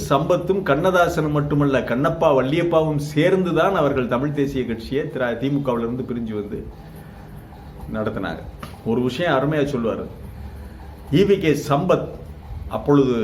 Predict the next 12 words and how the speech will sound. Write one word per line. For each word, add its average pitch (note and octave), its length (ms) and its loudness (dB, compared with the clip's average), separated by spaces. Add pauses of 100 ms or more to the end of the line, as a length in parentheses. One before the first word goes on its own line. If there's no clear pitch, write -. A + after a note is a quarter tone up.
(1080)
சிங்கத்தை G3 580 4
அதன் B2+ 240 2 (180)
குகையிலே E3 420 4
சந்திப்பேன்னு C#3 580 0
சொன்னாராம். G#2 480 -6 (300)
அதாவது, A#2+ 320 0
அண்ணாவை C#3+ 440 4
எதிர்த்து C3+ 320 4
அங்கே A#2+ 220 2
போட்டியிடுறேன் A#2+ 640 -4
அப்படின்னு G2 320 -8
சொல்றதுக்காக F#2 800 -6